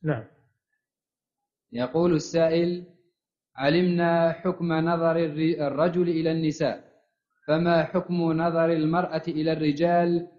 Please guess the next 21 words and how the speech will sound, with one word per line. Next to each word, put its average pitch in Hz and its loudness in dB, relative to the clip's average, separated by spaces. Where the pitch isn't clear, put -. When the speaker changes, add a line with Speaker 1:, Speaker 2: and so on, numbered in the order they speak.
Speaker 2:
إذا 160 4
كان 170 2
النظر 165 2
بغير 156 0
شهوة؟ 131 -2
Speaker 1:
للحاجة، 175 8
النظر 180 6
للحاجة 165 4
من 151 2
غير 170 6
شهوة 190 4
لا 269 6
بأس، 127 -2
أما 156 0
النظر 165 4
من 143 2
غير 156 8
حاجة 151 6
إلى 143 6
الرجال 147 4
أو 156 2